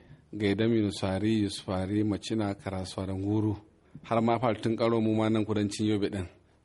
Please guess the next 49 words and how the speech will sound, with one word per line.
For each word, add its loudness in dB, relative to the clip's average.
Kuma 2
shi -6
da, 0
da -2
shi -2
bishiyan 0
an 2
ba, 0
da 4
ana 4
yi 2
kuma -2
an 2
bashi 0
kusan 0
shekara 0
kusan -2
bakwai 0
zuwa 2
takwas -4
an 0
daina 2
yi. 0
Shi -4
ne 2
mai 2
girma 2
gwamna 2
ya 0
ga 0
cewa 2
wannan 0
bai -2
dace 0
ba. -2
Ya 2
umarci 0
ma'aikatan 0
muhallin 2
nan 2
cewa 0
mu 2
shirya, 0
ya 0
ba 4
da 2
kuɗi -2
don 0
mu, 2